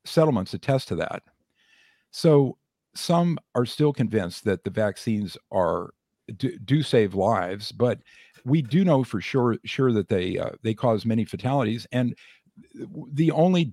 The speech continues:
database that we have is called the Vaccine Adverse Ev-, Event Reporting System, the V A E R S. The listeners may have heard of that.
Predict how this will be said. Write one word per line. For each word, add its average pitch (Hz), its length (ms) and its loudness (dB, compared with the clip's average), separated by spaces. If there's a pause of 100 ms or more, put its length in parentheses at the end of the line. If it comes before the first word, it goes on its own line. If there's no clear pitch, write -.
database 123 540 2
that 90 100 -4
we 95 140 -4
have 117 240 2
is 92 160 -4
called 101 340 2
the 87 180 0 (140)
Vaccine 113 580 0
Adverse 104 480 -2 (280)
Ev-, 104 400 0
Event 104 360 0
Reporting 104 440 2
System, 87 360 -4
the 90 80 -2
V 110 220 2
A 107 100 6
E 104 220 2
R 95 180 4
S. 90 220 2
The 87 260 -6
listeners 107 400 -2
may 107 120 -2
have 85 100 0
heard 104 160 0
of 92 60 0
that. 90 160 -2